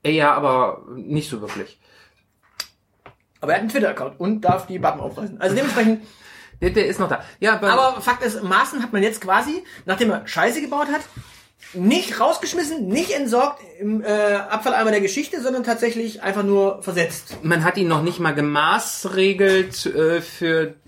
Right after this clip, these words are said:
Speaker 1: den Unfug, den er gesagt hat.
Speaker 2: Ja gut, also im Grunde,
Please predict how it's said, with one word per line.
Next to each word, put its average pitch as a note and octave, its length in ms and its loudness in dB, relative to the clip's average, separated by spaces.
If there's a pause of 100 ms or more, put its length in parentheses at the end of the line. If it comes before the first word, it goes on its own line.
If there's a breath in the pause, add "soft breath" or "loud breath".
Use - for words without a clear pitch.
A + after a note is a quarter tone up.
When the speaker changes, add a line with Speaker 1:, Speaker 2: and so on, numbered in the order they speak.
Speaker 1:
den D#3 360 -2
Unfug, G#3 460 0
den C#3+ 140 -2
er C#3 100 -2
gesagt A#2+ 420 -4
hat. F3 300 -4 (960)
Speaker 2:
Ja - 100 -2
gut, E4 220 2
also F#3 120 0
im A3+ 140 2
Grunde, C4+ 240 2